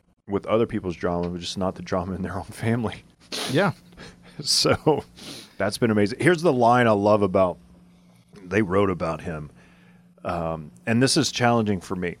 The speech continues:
Speaker 1: Okay. It says, "John, uh, worn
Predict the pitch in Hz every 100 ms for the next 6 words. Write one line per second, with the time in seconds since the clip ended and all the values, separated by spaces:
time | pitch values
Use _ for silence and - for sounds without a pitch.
0 | _ _ _ 101 95 95 - 104 104 110
1 | 92 - - - - - - 113 104 135
2 | 117 104 104 98 _ - 107 98 92 92
3 | 85 - - 98 95 110 139 160 160